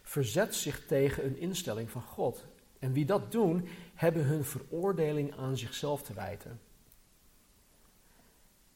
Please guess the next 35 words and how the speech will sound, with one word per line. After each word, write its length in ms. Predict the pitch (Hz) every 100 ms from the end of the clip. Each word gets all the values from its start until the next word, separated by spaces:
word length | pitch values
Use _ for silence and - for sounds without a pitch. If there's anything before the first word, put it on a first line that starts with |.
| _ _ _
Wie 280 | - 170 131
doet 280 | 175 233 226
wat 180 | 147 -
goed 300 | - 233 139
is, 520 | 123 - - - - - -
hoeft 300 | - 160 156
niet 140 | 123
bang 220 | 139 170
te 80 | 135
zijn 260 | 120 107 104
voor 120 | 117
de 80 | 107
overheid. 540 | 110 101 101 104 -
Alleen 580 | 131 127 135 160 175 151
wie 280 | 147 147 117
het 180 | 123 -
kwade 360 | 139 143 127
doet. 340 | 104 110 - - - _ _ _ - - -
Wilt 300 | 143 170 175
u 60 | 135
zonder 420 | 127 202 240 240
angst 340 | 175 202 -
voor 140 | - 165
haar 180 | 151
leven? 500 | 135 131 156 208 262 - - - - -
Doe 320 | 113 196 233
dan 180 | 156 147
wat 160 | -
goed 240 | - 202 123
is 340 | 107 - -
en 100 | 135
ze 80 | 127
zal 280 | 117 127 117
u 40 |
prijzen. 600 | 139 175 160 127 110 113